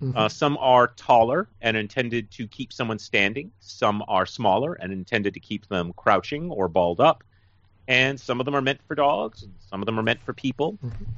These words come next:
Speaker 2: When you get a cage, think about, because it's, it's an expensive investment if you, you go with welded steel, right?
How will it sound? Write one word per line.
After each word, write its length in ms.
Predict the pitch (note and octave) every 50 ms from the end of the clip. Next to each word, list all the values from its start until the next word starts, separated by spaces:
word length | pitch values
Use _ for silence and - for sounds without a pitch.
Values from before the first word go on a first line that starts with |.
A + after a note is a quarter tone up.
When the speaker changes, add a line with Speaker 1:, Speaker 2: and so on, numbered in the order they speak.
| -
Speaker 2:
When 180 | G#2 C3+ C3+ C3
you 80 | C3+
get 160 | C3 C#3 E3 F#3
a 60 | G#3
cage, 800 | - - - G3+ G#3+ F#3 C3 A2+ A2 G#2+ G#2+ G#2+ - - _ _ _ _ _ _ _ _ _ _ - _ _ _ - _ _
think 240 | F3+ F#3 G#3 G3+
about, 540 | - F3 C3+ B2 G#2 G2+ G#2 G2 F#2+ F#2+ - _ _
because 300 | - C3+ - C#3+ C3 C3 -
it's, 160 | D#3 E3 - -
it's 120 | D#3 -
an 60 | E3 D#3
expensive 500 | - - - - G#3+ A3+ A#3+ - G3+ F3+
investment 500 | C#3 G#2 F#2 A2 G#2+ - - F2 D#2+ D#2+
if 100 | - -
you, 60 | - _ _ _ _ -
you 60 | F2+
go 160 | E2+ A2 G2+
with 160 | F#2 F2+ E2 E2+
welded 320 | G2 F#2 F2 E2+ D#2+ -
steel, 360 | - - - D2+ - - - _ _ _
right? 320 | F#2 F#2 F2+ F2+ F#2+ F#2+